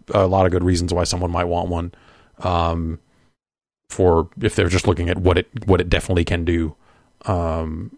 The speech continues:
and, and not thinking about the future potential or something like that. So, um, you know, I think, I think different people are gonna come down on, uh, different sides of, of that stuff. Old Man River fifty has a question,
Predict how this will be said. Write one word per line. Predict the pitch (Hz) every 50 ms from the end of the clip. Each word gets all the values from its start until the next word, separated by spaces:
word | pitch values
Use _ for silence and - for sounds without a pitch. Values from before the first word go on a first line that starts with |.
| -
and, | - 92 80 78 85 -
and | 85 85 85
not | 82 80 -
thinking | - 101 90 82 82
about | 85 87 -
the | -
future | - - - - -
potential | - - - 92 85 - - 87
or | 85
something | 85 - 90 - 85
like | 85 85 -
that. | - 85 - -
So, | - - - - - 87 - _ _ _ _ _ _ -
um, | - - 98 90 85 82 85 85 85 87 - _ _ _ _ _ _ _ _ _ _ _ _ _ _ _ _ _ _ _ -
you | 92 82
know, | 78 76 - _ -
I | - 98
think, | 85 87 80 - 110
I | 117 90
think | 80 85 82 - _
different | - 104 - -
people | 87 95 - - 87
are | 82
gonna | 82 80 82 -
come | - 90
down | 85 85 82 82
on, | 82 82 82 82 - - - - - - - - - - - _ _ _ _ -
uh, | - 82 80 78 78 - - - -
different | - 92 - 87 82 - - _ _ _ -
sides | - - 95 78 80 78 78 78 80 - -
of, | - 98 90 87 85 87 90 - - - _ _ _ _ _ _ _ _ _ _ _ _ -
of | - 101 82
that | 90 85 80 -
stuff. | - - - - - - - - _ _ _ - - _ - - - - - - - - - - - - - - - - - - - - - - _ _ _ _ _ _ _ _ _ _ _ _ -
Old | 170 185 196 190 165
Man | 180 185 190 190 175 160 139
River | 180 190 160 165 147
fifty | - - - 180 185 - - 143 117
has | 113 110 104
a | 98
question, | - - 123 113 - - - 123 117 113 113 113 113 113